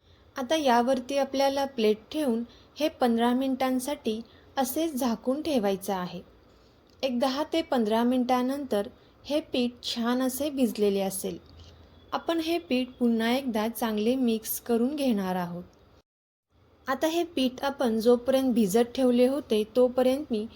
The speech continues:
गॅसवरती इडली पात्र ठेवलेलं आहे. त्यामध्ये पाणी घालून आपल्याला छान असे पाणी गरम करण्यासाठी ठेवायचं आहे.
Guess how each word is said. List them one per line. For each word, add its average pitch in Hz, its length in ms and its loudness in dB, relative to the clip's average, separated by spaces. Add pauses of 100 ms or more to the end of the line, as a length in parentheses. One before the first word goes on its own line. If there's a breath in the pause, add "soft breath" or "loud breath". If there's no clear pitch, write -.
(320 loud breath)
गॅसवरती 262 800 2
इडली 247 280 0
पात्र 220 460 -2
ठेवलेलं 196 460 2
आहे. 180 280 -4 (180)
त्यामध्ये 233 500 0
पाणी 208 380 -2
घालून 233 340 2
आपल्याला 233 560 -2 (440 loud breath)
छान 269 220 -2
असे 294 260 -2
पाणी 233 360 0
गरम 233 400 2
करण्यासाठी 233 640 -2
ठेवायचं 196 520 -2
आहे. 185 240 -4